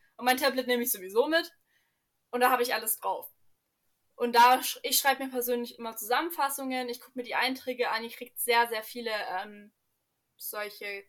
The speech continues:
Gehefte. Also wir haben zum Beispiel schon am ersten Schultag haben wir von unserer Bäderbetriebslehrerin ein Geheft bekommen,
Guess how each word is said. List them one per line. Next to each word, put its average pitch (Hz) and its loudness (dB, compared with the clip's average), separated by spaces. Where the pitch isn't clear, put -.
Gehefte. 262 -4
Also 214 -8
wir 214 -2
haben 220 0
zum 226 -6
Beispiel 214 -6
schon 208 -10
am 208 -10
ersten 254 0
Schultag 269 2
haben 240 -4
wir 240 -4
von 233 -10
unserer 220 -10
Bäderbetriebslehrerin 240 -4
ein 208 -18
Geheft 285 -8
bekommen, 254 -6